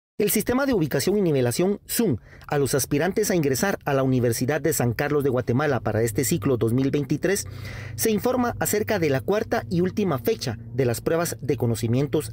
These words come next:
básicos, siendo esta las inscripciones del once al trece de octubre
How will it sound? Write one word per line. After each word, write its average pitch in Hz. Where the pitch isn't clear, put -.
básicos, -
siendo 127
esta 180
las 127
inscripciones 196
del 139
once 277
al 127
trece 180
de 120
octubre 240